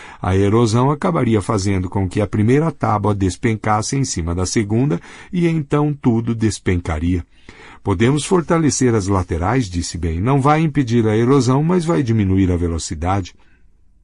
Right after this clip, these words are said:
"Se usarmos areia e lama, não vai tudo embora com água?", perguntou Ed. "Vamos usar pedaços de gramado." Bill assentiu, sorriu e fez um ó com a junção do polegar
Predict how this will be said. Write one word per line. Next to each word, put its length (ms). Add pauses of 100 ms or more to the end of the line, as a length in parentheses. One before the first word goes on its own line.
(880)
"Se 180
usarmos 500
areia 340
e 20
lama, 440 (160)
não 140
vai 180
tudo 240
embora 320
com 220
água?", 320
perguntou 480
Ed. 240 (380)
"Vamos 300
usar 280
pedaços 560
de 100
gramado." 640 (180)
Bill 260
assentiu, 560
sorriu 520
e 40
fez 360
um 280
ó 360
com 240
a 40
junção 480
do 100
polegar 540